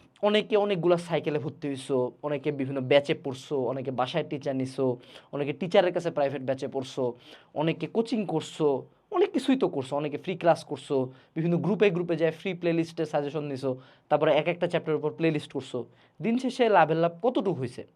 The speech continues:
তুমি কিন্তু জানো যে এই সোর্সগুলোর মধ্যে কোনটা কাজে লাগছে। So আমার ব্যক্তিগত সাজেশন হইল academic to admission program যেটা,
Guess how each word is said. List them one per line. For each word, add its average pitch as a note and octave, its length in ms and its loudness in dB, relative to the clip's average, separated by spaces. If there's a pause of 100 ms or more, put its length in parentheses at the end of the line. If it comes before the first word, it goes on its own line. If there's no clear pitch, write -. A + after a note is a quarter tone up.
(180)
তুমি D3+ 120 -8
কিন্তু E3 180 -4
জানো A#2 260 2 (360)
যে D#3 80 2
এই F3+ 120 6
সোর্সগুলোর G3+ 500 0
মধ্যে G#3 220 -6
কোনটা A#3 280 0
কাজে B2+ 260 2
লাগছে। - 340 -6 (600)
So - 80 -2
আমার F#3 240 4
ব্যক্তিগত A3 500 0
সাজেশন E3 420 -6
হইল D3 280 0 (640)
academic A3 600 2 (760)
to A3+ 60 -2 (180)
admission F#3+ 360 -4 (140)
program C#3+ 380 0
যেটা, C3 340 -2